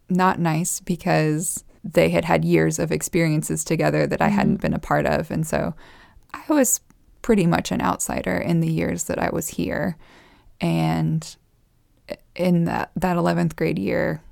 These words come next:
Speaker 1: my best friends were my art teacher and my science teacher
Speaker 2: Yeah.
Speaker 1: because I just felt more connected to the adults. And I was just like, "Oh, you'll talk to me and have a conversation and not be preoccupied with the nonsense that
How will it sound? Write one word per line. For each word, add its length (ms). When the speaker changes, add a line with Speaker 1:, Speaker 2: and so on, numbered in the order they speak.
Speaker 1:
my 220
best 260
friends 340
were 240
my 140
art 180
teacher 260
and 120
my 140
science 420
teacher 420
Speaker 2:
Yeah. 220
Speaker 1:
because 380
I 80
just 220
felt 220
more 520
connected 600
to 220
the 220
adults. 460
And 120
I 60
was 120
just 180
like, 200
"Oh, 180
you'll 160
talk 240
to 80
me 120
and 100
have 160
a 60
conversation 680
and 140
not 180
be 120
preoccupied 680
with 320
the 140
nonsense 580
that 160